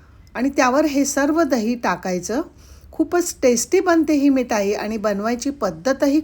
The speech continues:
खूप सोपी आहे की कुणीही बनवू शकेल. आता हे करूया बंद,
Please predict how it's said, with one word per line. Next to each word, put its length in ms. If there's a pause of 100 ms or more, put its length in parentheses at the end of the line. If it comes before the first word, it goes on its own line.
खूप 340
सोपी 440
आहे 300 (380)
की 100
कुणीही 400
बनवू 320
शकेल. 480 (360)
आता 200
हे 160
करूया 400
बंद, 360